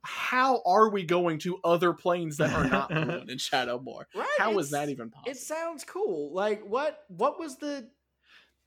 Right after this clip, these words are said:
Speaker 3: what was the
Speaker 1: So
Speaker 3: fallback that, that made people not into it?
Speaker 1: So the, um, in gon-, kinda going over the Arabia article there, um, the,
Speaker 3: <coughs>
Speaker 1: uh,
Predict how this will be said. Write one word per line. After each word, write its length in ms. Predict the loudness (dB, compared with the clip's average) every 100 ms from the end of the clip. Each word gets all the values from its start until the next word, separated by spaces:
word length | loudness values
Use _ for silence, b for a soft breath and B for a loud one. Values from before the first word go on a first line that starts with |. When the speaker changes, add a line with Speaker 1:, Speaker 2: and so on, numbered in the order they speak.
| -6
Speaker 3:
what 200 | -4 -4
was 160 | -2
the 80 | 2
Speaker 1:
So 120 | 4
Speaker 3:
fallback 760 | 6 4 4 -2 -2 -6 -12 -8
that, 340 | -4 -4 -4 -6
that 160 | -6
made 240 | -6 -8 -8
people 300 | -10 -6 -4
not 220 | -2 -2
into 240 | -4 -6
it? 180 | -6 -12 _ _ _ _ -10
Speaker 1:
So 500 | 0 2 2 0 -4 _ _ -12
the, 420 | -6 -4 -2 -2
um, 220 | 0 0
in 240 | -2 -2
gon-, 220 | 2 0 0
kinda 180 | -2 2
going 260 | 2 2
over 260 | 0 0 -2
the 120 | -2
Arabia 480 | 0 0 0 0 -2
article 520 | 2 2 2 -2 -4
there, 460 | -2 -2 -4 -6 -10 b b 0
um, 480 | 2 2 0 -4 -8 -12
the, 720 | -6 -2 -2 -2 -4 -4 -6
Speaker 3:
<coughs> 460 | -6 -4 -4 -4 0
Speaker 1:
uh, 180 | 0